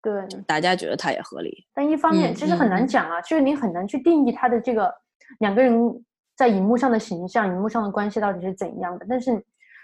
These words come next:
Speaker 1: 你通过这个荧幕，然后 reflect 到自己的生活上来，然后你就会，你就会要求更多，你就会希望那个荧幕上面有更多这样的展示。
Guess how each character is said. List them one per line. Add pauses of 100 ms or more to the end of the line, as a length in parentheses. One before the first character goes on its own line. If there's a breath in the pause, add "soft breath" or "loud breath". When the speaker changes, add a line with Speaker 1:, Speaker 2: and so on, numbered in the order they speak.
(220 soft breath)
Speaker 1:
你
通
过
这
个
荧
幕，
然
后
reflect
到
自
己
的 (400)
生
活
上
来，
然
后 (600)
你
就
会，
你
就
会
要
求
更
多，
你
就
会
希
望
那
个
荧
幕
上
面
有
更
多
这
样
的
展
示。